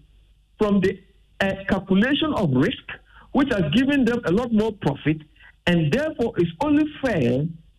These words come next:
that if Ghana is currently finding itself in an economic distress, and for that matter creating losses, the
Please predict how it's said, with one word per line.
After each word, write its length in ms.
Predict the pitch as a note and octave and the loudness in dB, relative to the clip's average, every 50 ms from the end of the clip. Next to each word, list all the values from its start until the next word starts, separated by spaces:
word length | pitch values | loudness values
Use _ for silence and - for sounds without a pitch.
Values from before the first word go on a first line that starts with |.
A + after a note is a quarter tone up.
| _ _ _ _ _ - | _ _ _ _ _ -2
that 200 | - G3+ G#3 - | -2 -2 -2 0
if 200 | - F#3 D#3 B2+ | -2 -2 0 0
Ghana 380 | C3 F#3+ B3 C#4+ C#4+ D4 D4+ - - | 0 0 0 0 0 0 0 0 0
is 120 | F#3+ F3 F3 - | -2 -2 -2 -2
currently 400 | - C4 B3+ B3+ B3+ B3 B3+ C4 B3+ - | -2 0 0 2 2 2 2 2 0 0
finding 280 | - A#3+ A#3+ B3 A#3 | 0 0 2 2 2
itself 280 | A3+ G#3+ G#3+ A3 G#3+ - | 2 0 0 -2 -2 0
in 140 | D#3+ E3+ D#3 | 0 0 0
an 180 | D3+ D3+ D3 - | 0 0 -2 -2
economic 480 | D#3 D3 D3+ E3 G3 A3 A#3+ B3+ G#3 C#3+ | -2 0 0 0 2 2 0 0 0 0
distress, 460 | D#3+ A#3 A3 - - - C3 C#3+ E3 - - - - _ _ _ _ _ _ _ - | 0 0 0 -2 -4 -4 -4 -4 -4 -8 -12 -20 -20 _ _ _ _ _ _ _ -2
and 160 | D#3+ E3+ D3+ | -2 0 0
for 100 | - D#3 D3+ | 0 0 0
that 180 | E3 C4 C#4 | 0 0 2
matter 440 | B3+ A#3 G#3+ A3+ A#3 G3+ - A#3 A#3 A3+ - | 2 2 2 2 0 -2 -2 -2 -2 -2 -2
creating 500 | - - E3 G3 A3+ - - C#4 B3+ G#3+ | 0 0 2 2 0 0 0 2 2 4
losses, 480 | D#3+ C#3+ C#3+ C3+ C#3 - - G3 B3 - - - - _ - - - - - - - - | 4 2 2 0 -2 -2 -2 -2 -2 -2 -6 -16 -20 _ -20 -20 -20 -20 -20 -14 -4 -2
the 160 | C#3+ E3+ | 0 0